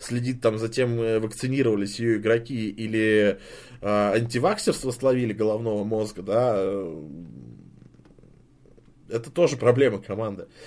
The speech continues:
И это заслуга команды, если она оказалась к моменту плей-офф на пике формы. А на пике формы подразумевает, э, не только, как бы, спортивную составляющую, да,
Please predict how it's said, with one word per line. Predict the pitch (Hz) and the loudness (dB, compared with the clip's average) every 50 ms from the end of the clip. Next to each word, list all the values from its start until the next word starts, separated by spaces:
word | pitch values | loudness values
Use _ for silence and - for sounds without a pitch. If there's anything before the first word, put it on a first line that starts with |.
| - - - - _ | -20 -20 -20 -20 _
И | - 98 104 101 104 104 104 104 | -8 -4 -2 -2 0 0 2 2
это | 107 107 104 107 113 | 2 2 2 0 -2
заслуга | 117 123 117 - 156 135 123 113 | -2 -2 -2 -2 -2 -4 -4 -2
команды, | - 107 101 113 131 151 147 117 | -2 -2 -2 0 -2 -2 -2 -2
если | 110 107 101 104 104 | -2 -2 -2 -2 -2
она | 104 104 104 107 110 | -2 -2 0 -2 -2
оказалась | 107 101 - 101 101 - 107 107 104 98 - | -2 -2 -2 -2 0 2 2 2 2 0 -2
к | - | -4
моменту | 110 107 107 110 110 107 107 - 107 | -6 -4 -2 -2 -4 -6 -6 -10 -8
плей-офф | - 107 110 135 135 120 | -4 -2 0 0 -2 -2
на | 117 110 | -4 -8
пике | 104 - - - - - | -8 -8 -12 -14 -10 -10
формы. | 113 - - 113 110 107 104 104 95 - - - - - - - - | -10 -4 0 2 2 2 2 -2 -8 -10 -14 -20 -20 -20 -20 -8 -4
А | - 107 | 0 0
на | 113 117 | 0 2
пике | 117 139 131 - 123 | 0 -2 -4 -4 -6
формы | 113 - 135 143 151 151 135 117 104 | -2 0 2 2 2 2 2 0 -2
подразумевает, | 110 104 110 104 107 107 107 107 104 104 104 107 117 117 104 101 104 | -2 -4 -6 -6 -6 -6 -6 -4 -2 -2 0 2 2 2 2 0 -2
э, | 104 104 104 104 104 101 101 98 101 104 | -6 -4 -4 -2 -2 0 0 0 -2 -2
не | 104 107 107 | -4 -6 -6
только, | 104 107 123 135 143 - - 120 113 110 107 104 101 98 92 95 | -2 0 0 0 0 2 2 4 4 6 4 4 2 0 -2 -4
как | - 107 107 | -6 -8 -8
бы, | 101 101 | -10 -8
спортивную | - - 117 113 - 120 110 101 87 | -4 -4 -4 -2 -4 -6 -10 -10 -10
составляющую, | - - - - 117 107 107 104 101 85 85 - - - 95 | -12 -14 -8 -6 -4 -2 -2 -2 -2 -4 -6 -8 -12 -12 -10
да, | 92 98 107 117 | -8 -6 -6 -6